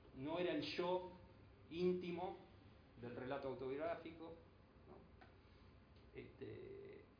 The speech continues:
tampoco era el moralista, ¿no? Que hace la denuncia contra los psiquiátricos, no sé qué.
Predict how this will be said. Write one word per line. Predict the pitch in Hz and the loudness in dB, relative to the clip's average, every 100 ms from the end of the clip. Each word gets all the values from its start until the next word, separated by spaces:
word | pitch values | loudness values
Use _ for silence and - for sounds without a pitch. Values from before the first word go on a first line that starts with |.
| - - | -18 -2
tampoco | - 139 160 160 139 | 4 4 4 4 6
era | |
el | 139 | 6
moralista, | 135 135 147 180 180 - 151 160 - - - 131 | 6 6 6 6 4 0 -2 -2 -8 -16 -16 -12
¿no? | 143 147 | -10 -10
Que | - | -8
hace | 113 113 | -8 -6
la | 113 110 | -2 0
denuncia | 110 120 120 117 113 | 2 2 0 -2 -2
contra | 110 110 110 | -2 -4 -2
los | 107 110 | -4 -6
psiquiátricos, | 113 120 117 117 113 110 104 104 104 | -6 -2 0 0 0 -2 -6 -6 -6
no | 110 | -6
sé | 110 | -4
qué. | 120 175 165 170 | -4 -4 -4 -6